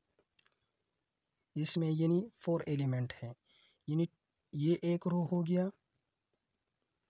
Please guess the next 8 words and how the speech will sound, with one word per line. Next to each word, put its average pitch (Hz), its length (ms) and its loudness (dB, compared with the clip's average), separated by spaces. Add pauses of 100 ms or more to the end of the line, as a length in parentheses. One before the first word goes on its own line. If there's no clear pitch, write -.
(1040)
और 135 200 -8
एक 151 260 -2
रो 151 160 0
ये 147 240 4
हो 135 200 0
गया, 123 240 -2 (1800)
यानी 175 160 2
इसमें 190 240 2